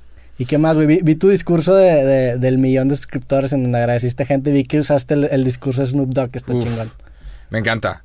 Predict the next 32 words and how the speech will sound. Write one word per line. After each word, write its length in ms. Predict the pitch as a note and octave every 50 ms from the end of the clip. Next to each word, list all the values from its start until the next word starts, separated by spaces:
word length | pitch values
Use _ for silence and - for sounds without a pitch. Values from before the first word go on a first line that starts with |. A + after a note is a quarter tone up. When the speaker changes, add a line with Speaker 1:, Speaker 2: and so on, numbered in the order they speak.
| - -
Speaker 2:
Sí, 160 | - - C3 C#3 D3+ B2
Speaker 1:
Sí. 60 | F#2+ -
Speaker 2:
mi 120 | - A#2+ C#3
discurso 280 | C3 A#2+ D3 D#3+ F3
favorito, 340 | E3+ F#3+ D#3+ D#3 D3+ D#3 -
creo 160 | - - F#3+
que 80 | F3 E3+
todos 160 | D3 E3+ E3
tenemos 280 | - E3+ D#3+ D#3+ D#3+ D3
discursos, 560 | C#3+ B2+ B2+ C#3+ C3+ B2 D3+ C#3+ - - - - - - - - - -
cada 160 | - F3 E3+
quien 160 | C3+ E3 D#3
puede 140 | C#3+ D#3+ C#3
tener 160 | B2+ C3+ C3
su 100 | A#2+ C#3+
discurso 380 | C3+ A#2+ - C3+ B2+ B2+ C3 A2
favorito. 500 | A#2 A2 G#2+ G#2+ A2 G2 C3 D3+ - - - - - - - - - - - - - - - -
Eh, 680 | F2+ G#2+ G#2+ G#2 G2+ G2 F#2+ F#2 F2+ E2 D#2+ D#2+ D#2 - - - - - - - -
antes 440 | - A#2 B2+ C3 B2 C#3 D3+ C#3 B2
del 160 | A#2+ A2 G#2
de 80 | G2 G#2
Snoop 220 | - B2 A#2+ A#2
Dogg, 260 | A2+ A#2+ A#2 B2 C#3 C3 - - -
había 240 | - A2 A2 A#2 A#2
un 60 | A#2
discurso 380 | A#2+ A#2 - - B2+ A2+ A#2+
que 80 | G2+ A2
me 80 | G#2 G2+
encantaba 440 | F2+ G2 F#2+ F#2 G#2+ G#2 G#2 G#2+
de 180 | G#2+ G2+ G2 F#2
Steve 220 | - - - A2+ G2+
Jobs, 440 | G2+ A2 G2+ G2+ F2+ - - - -